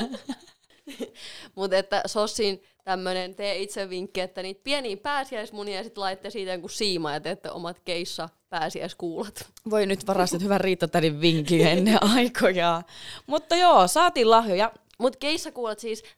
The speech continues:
Speaker 1: sanotaan nyt miehille, jotka ei ehkä niinku tiedä, siis sehän on se, että pitäisi näitä, mitkä nää lihakset on,
Speaker 2: Lantionpohjalihaksien
Speaker 1: joo.
Speaker 2: treeniä.
Speaker 1: Joo, että mitä isommat, niin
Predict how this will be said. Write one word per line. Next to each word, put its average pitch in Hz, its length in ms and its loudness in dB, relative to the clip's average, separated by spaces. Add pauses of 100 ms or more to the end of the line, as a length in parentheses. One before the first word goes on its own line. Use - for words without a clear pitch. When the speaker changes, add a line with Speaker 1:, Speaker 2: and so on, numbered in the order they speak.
Speaker 1:
sanotaan 240 320 0
nyt 233 140 -8
miehille, 226 420 -6
jotka 170 260 -8
ei 165 80 -6
ehkä 175 220 -10
niinku 165 240 -8
tiedä, 185 320 -6
siis 185 220 -10
sehän 226 240 0
on 202 100 0
se, 208 160 0
että 196 220 -2 (280)
pitäisi 185 380 -2
näitä, 175 380 -4
mitkä 202 300 -8
nää 170 160 -12
lihakset 196 180 -4
on, 339 140 4
Speaker 2:
Lantionpohjalihaksien 220 1160 4
Speaker 1:
joo. 160 40 -8
Speaker 2:
treeniä. 160 680 2 (360)
Speaker 1:
Joo, 175 280 2 (540)
että 190 220 -8
mitä 220 280 0
isommat, 190 600 -8
niin 165 380 -8